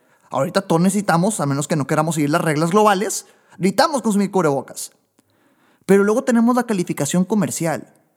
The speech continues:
Y en la calificación comercial te tienes que enfocar en descubrir cuáles son las verdaderas razones por las cuales las personas te comprarían cubrebocas a ti y no a alguien más. Entender las expectativas económicas y satisfacerlas.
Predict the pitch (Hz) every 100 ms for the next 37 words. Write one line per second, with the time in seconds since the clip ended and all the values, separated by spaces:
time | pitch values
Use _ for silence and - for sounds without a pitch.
0 | _ _ _ - 180 190 185 175 165 175
1 | 175 180 190 240 196 208 214 202 202 208
2 | 208 202 190 196 190 - 139 165 175 185
3 | 180 190 190 175 147 135 170 165 - 175
4 | 208 208 175 139 131 156 165 175 - 135
5 | 160 - 156 139 - 131 135 175 165 127
6 | - 147 139 143 147 135 131 113 - -
7 | - _ _ _ _ _ _ _ _ -
8 | 135 143 147 190 214 202 185 131 165 196
9 | 196 151 127 151 190 196 202 196 - 139
10 | 127 127 127 - 120 131 135 202 -